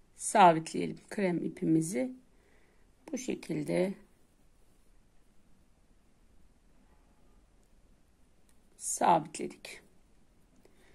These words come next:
Şimdi hemen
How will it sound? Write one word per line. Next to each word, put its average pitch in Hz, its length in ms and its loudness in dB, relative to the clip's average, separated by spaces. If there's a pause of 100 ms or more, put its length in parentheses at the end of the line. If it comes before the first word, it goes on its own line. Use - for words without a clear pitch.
(360)
Şimdi 214 560 2 (1000)
hemen 208 380 0